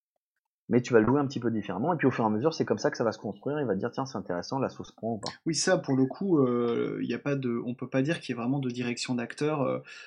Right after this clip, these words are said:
Speaker 2: heu, dans le, dans le jeu de rôle, en tout cas au sens classique du terme,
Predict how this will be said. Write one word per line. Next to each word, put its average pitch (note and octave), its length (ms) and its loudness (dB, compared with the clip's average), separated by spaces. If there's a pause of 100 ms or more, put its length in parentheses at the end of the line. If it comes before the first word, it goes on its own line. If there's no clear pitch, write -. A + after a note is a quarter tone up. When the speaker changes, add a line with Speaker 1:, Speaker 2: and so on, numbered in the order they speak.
(140)
Speaker 2:
heu, - 340 -10
dans B2+ 320 -2
le, A#2 360 0
dans C3 160 0
le A#2+ 140 0
jeu B2 160 -2
de B2+ 60 -2
rôle, C#3 280 4
en A#2+ 260 -2
tout - 120 -16
cas C#3 120 -4
au A#2+ 60 -2
sens A#2+ 200 -8
classique B2+ 340 -8
du B2 140 -10
terme, F#3 300 0